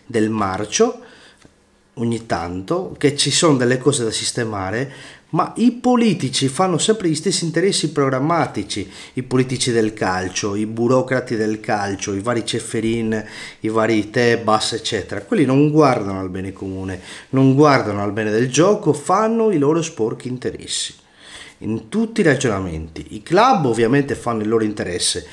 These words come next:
però la competitività a livello europeo, eh, deve essere un interesse comune e condiviso, che poi bisogna essere, bisogna ficcarci dentro dei parametri di meritocrazia, quello è fuori dubbio.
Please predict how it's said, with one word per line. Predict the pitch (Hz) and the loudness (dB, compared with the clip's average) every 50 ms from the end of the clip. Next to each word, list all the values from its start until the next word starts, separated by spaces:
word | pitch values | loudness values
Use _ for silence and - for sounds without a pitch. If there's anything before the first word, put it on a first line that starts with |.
| - - - - - _ | -18 -18 -18 -20 -6 _
però | - 165 175 151 120 107 | 2 4 6 6 6 4
la | 110 123 - | 2 0 2
competitività | - 156 151 147 156 165 160 160 165 151 165 165 147 156 147 151 - 147 117 104 92 - - - - _ _ _ _ _ | 2 0 0 2 2 2 2 2 0 -2 0 0 0 0 0 2 2 2 2 2 0 -4 -10 -16 -20 _ _ _ _ _
a | - 127 | -2 0
livello | 131 123 117 117 143 170 196 190 | 0 2 4 4 4 4 6 6
europeo, | 175 160 156 151 143 147 - 127 107 95 92 95 95 98 104 113 113 - - - - - - - _ _ _ _ _ - - - - | 6 6 6 6 4 4 2 2 2 2 0 -2 -4 -4 -6 -6 -8 -12 -18 -20 -20 -20 -20 -20 _ _ _ _ _ -10 -8 -8 -6
eh, | 123 | -4
deve | 123 127 127 | -4 -2 0
essere | 123 - - 135 | 2 2 2 2
un | 131 127 | 2 2
interesse | 131 127 123 135 127 131 131 - 135 - | 0 2 2 2 2 2 2 0 0 -2
comune | - 127 117 127 147 156 143 | -2 0 2 4 4 4 4
e | 123 | 2
condiviso, | - - 113 107 98 98 87 98 113 123 117 104 - - 90 85 - - _ _ _ - - - - - - - _ _ - 110 | 0 -4 -4 -4 -4 -4 -4 -2 -2 -2 -2 -2 -4 -6 -8 -10 -12 -18 _ _ _ -20 -20 -20 -20 -20 -20 -20 _ _ -6 -6
che | 101 | -4
poi | - - 143 160 185 190 180 | 2 4 6 8 8 8 6
bisogna | 160 147 135 139 139 131 131 | 6 4 4 4 4 4 4
essere, | 131 127 - 135 120 107 - 113 113 | 2 2 0 0 -2 -2 -4 -8 -8
bisogna | 113 107 107 117 113 131 135 127 120 | -8 -8 -8 -4 -2 0 0 0 0
ficcarci | 117 - - 131 135 - 143 131 123 120 - 139 123 | -2 -4 -6 -6 -2 0 2 2 2 2 0 0 0
dentro | 127 123 113 107 104 110 | 0 -2 -2 -4 -4 -2
dei | 104 110 | -2 -2
parametri | 104 - 123 120 120 117 113 104 - 117 107 | -2 -2 -2 -2 -2 -2 -2 -4 -4 -4 -2
di | 101 104 104 | -2 -2 0
meritocrazia, | 113 113 113 110 - 123 110 - 107 98 - - 170 185 165 127 | 0 0 -2 -2 -2 -4 -2 -2 -4 -4 -2 0 2 2 2 2
quello | - 139 131 117 | 2 2 2 2
è | 110 | 0
fuori | - 113 117 147 | 0 0 2 4
dubbio. | 208 247 180 131 110 104 90 80 - - | 4 4 2 2 0 -4 -4 -4 -8 -14